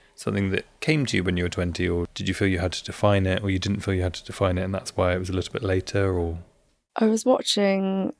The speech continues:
Speaker 2: something on T V with my mum. It was, it was Ackley Bridge, actually, which is, like,
Speaker 1: I love Ackley
Speaker 2: the
Speaker 1: Bridge.
Speaker 2: Yeah, yeah. And it's got, like, the queer Asian girl in it. And I just said to my mum, like,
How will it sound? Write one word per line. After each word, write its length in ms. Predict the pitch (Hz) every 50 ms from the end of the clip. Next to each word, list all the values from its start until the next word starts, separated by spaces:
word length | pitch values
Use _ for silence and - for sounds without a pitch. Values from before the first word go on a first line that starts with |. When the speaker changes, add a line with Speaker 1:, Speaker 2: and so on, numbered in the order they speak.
| _
Speaker 2:
something 680 | - - - 202 208 - - 196 180 180 190 202 196 - -
on 160 | - 196 -
T 220 | 196 - - 190 190
V 220 | 185 - 180 185 202
with 140 | 104 -
my 160 | - 107 107 107
mum. 400 | 202 180 - - - 113 - - - - - - - _ _ -
It 160 | - 175 -
was, 680 | 185 190 190 190 190 190 - - - - - - - - _ _ _ _ _ _ _ _ _ _ _ _ -
it 80 | - 214
was 180 | 180 208 - -
Ackley 400 | - 220 - - - - - 233
Bridge, 380 | 214 - 214 208 214 247 240 -
actually, 420 | 220 208 - 240 - - 233 247 262
which 200 | 262 - - -
is, 120 | 214 202 -
like, 260 | 196 185 180 175 117
Speaker 1:
I 20 |
love 180 | 95 92 90 -
Ackley 240 | 90 - - 202 196 190 196
Speaker 2:
the 40 | 196
Speaker 1:
Bridge. 140 | 190 - 233
Speaker 2:
Yeah, 300 | 226 220 220 208 208 202
yeah. 400 | 202 202 208 202 202 180 175 170 - - - - - - -
And 140 | - 185 190
it's 180 | 185 185 196 -
got, 360 | - 190 185 180 - - - _ _ _ -
like, 260 | - - - - -
the 80 | - 196
queer 420 | - - - 190 180 - 92 95 -
Asian 600 | 95 104 101 - - 64 - 208 202 110 107 - _ _ _ _ _ _ _
girl 280 | - 190 185 190 190 -
in 100 | - 110
it. 260 | 117 - 117 - - - _ _ _ _ _ _ _ _ _ _ _ -
And 420 | - 214 208 202 202 202 208 202 196 -
I 100 | - 214
just 160 | 208 214 -
said 140 | - 208 196
to 100 | - -
my 80 | 202 202
mum, 240 | 208 202 202 208 202
like, 460 | 202 - - - - - - - _